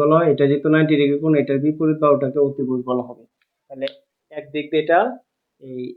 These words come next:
বৃত্তের ব্যাসার্ধ এবং অন্য দিক দিয়ে সমকোণী ত্রিভুজ, এটা কি বলা হয়?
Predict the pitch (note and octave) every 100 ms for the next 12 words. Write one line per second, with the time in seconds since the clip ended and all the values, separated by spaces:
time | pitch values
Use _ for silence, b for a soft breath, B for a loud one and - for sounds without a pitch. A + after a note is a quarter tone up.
0 | _ _ D#3 E3 D#3 F3 E3+ G#3 - _
1 | _ _ D3+ D3+ C#3+ C3 C#3+ E3+ D3 C#3+
2 | D3+ D3+ D3+ C3+ C#3+ E3 A#3 C4+ - -
3 | D#3 D3+ D#3 D3+ D3 C3+ C3+ C#3 C#3+ D#3
4 | D#3 D#3+ E3